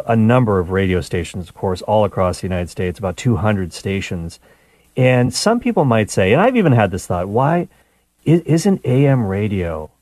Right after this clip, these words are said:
legacy media? Isn't it, aren't we going digital? Are, haven't we passed by this age of industrial media? Why A M radio? But,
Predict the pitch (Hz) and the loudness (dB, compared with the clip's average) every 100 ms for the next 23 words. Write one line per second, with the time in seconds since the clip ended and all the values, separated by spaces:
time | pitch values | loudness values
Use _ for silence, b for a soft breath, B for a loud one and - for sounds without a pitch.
0 | _ _ 107 104 110 110 - 107 92 90 | _ _ -8 -2 0 0 -2 -2 -2 -2
1 | 92 90 85 113 117 117 123 139 - 131 | -4 -6 -4 -4 -2 -2 -2 -2 -4 -8
2 | 156 175 143 139 147 120 113 120 107 82 | -4 -4 -2 0 0 0 -4 -4 -4 -6
3 | 107 123 - 127 180 143 147 127 - - | -8 -12 -6 -4 -2 -2 0 -2 -4 -8
4 | 139 131 - 123 110 110 104 98 98 - | -6 -4 -6 -6 -4 -2 -2 -4 -6 -6
5 | 113 110 98 92 95 101 95 104 107 98 | -4 -4 -4 -4 -4 -4 -6 -6 -6 -6
6 | 101 95 85 b b b b b - 110 | -4 -4 -6 b b b b b -8 -2
7 | 127 160 156 135 135 131 120 123 127 87 | 0 2 0 2 2 2 0 0 0 -2
8 | 82 110 160 | -2 -2 -2